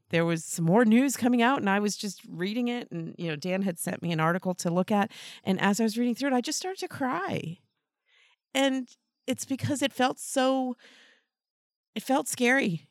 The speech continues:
to me to see structures that I count on and that I trusted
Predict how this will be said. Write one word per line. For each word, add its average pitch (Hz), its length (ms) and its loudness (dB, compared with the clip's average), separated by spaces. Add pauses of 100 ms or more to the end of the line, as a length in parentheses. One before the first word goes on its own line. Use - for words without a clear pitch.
to - 120 -4
me 147 500 -2
to 190 340 0
see 247 320 -2
structures - 1080 -2 (520)
that 185 340 4
I 180 120 4
count 190 380 -2
on 151 380 0
and 165 180 2
that 156 80 4
I 151 100 2
trusted - 760 -4